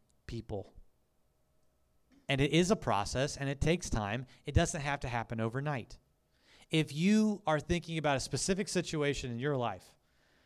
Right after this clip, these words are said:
and you're like, "I can't forgive this person,"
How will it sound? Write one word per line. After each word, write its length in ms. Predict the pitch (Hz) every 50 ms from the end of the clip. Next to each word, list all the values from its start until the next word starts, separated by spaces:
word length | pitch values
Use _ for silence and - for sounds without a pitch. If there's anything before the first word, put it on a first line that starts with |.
| _ _ _
and 140 | - 131 139
you're 140 | 143 156 156
like, 380 | 147 135 131 123 120 117 - - - _ _ _ _ _ _ _ _ -
"I 200 | - 131 170 190
can't 360 | 185 - - 143 139 143 -
forgive 380 | - - 113 98 113 117 107
this 160 | 104 110 104 -
person," 460 | - - 107 98 - - 120 113